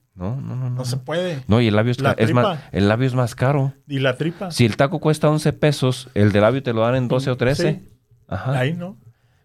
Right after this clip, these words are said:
Speaker 2: Ya subieron un poquito, pero siguen súper baratos, la
Speaker 1: Sí,
Speaker 2: verdad.
Speaker 1: sí, sí. ¿Tú tuviste restaurante? Eh, ¿de veras es rentable algo así?
Speaker 2: Si vendes muchísimo,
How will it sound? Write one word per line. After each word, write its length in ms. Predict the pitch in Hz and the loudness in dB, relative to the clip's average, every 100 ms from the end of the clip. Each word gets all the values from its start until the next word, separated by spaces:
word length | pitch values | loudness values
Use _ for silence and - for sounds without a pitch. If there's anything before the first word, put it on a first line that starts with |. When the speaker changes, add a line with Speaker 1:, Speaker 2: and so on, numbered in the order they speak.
| - | -6
Speaker 2:
Ya 120 | 147 | -4
subieron 300 | 160 185 190 | 0 0 0
un 40 | 180 | -4
poquito, 480 | 160 165 160 175 | -6 -6 -6 -6
pero 260 | 160 139 120 | -2 -2 -2
siguen 420 | 107 120 135 131 | -4 -4 -4 -4
súper 380 | 123 110 - 92 | -8 -14 -12 -12
baratos, 380 | 85 90 - - | -12 -14 -16 -8
la 60 | |
Speaker 1:
Sí, 280 | 117 117 135 | 2 4 4
Speaker 2:
verdad. 160 | 139 127 | 2 0
Speaker 1:
sí, 80 | 127 | -2
sí. 240 | 139 135 - - - - - _ _ | 0 0 -4 -20 -20 -20 -20 _ _
¿Tú 80 | 180 | -4
tuviste 320 | 196 240 - | 0 0 0
restaurante? 600 | 180 - 139 156 143 - 113 | -2 2 2 4 2 -2 -8
Eh, 20 | |
¿de 120 | 104 | -4
veras 280 | 127 185 185 | -2 -2 -2
es 120 | 196 | -2
rentable 480 | 202 185 170 175 185 | -2 -2 -4 -8 -6
algo 180 | 190 180 | -6 -6
así? 240 | 175 196 - _ - _ _ _ _ _ _ _ _ _ | -6 -6 -8 _ -20 _ _ _ _ _ _ _ _ _
Speaker 2:
Si 220 | - 160 151 | -8 -2 0
vendes 480 | 185 214 247 240 | 0 -2 -6 -6
muchísimo, 680 | 180 160 160 190 190 240 269 | -4 -6 -6 -10 -8 -10 -12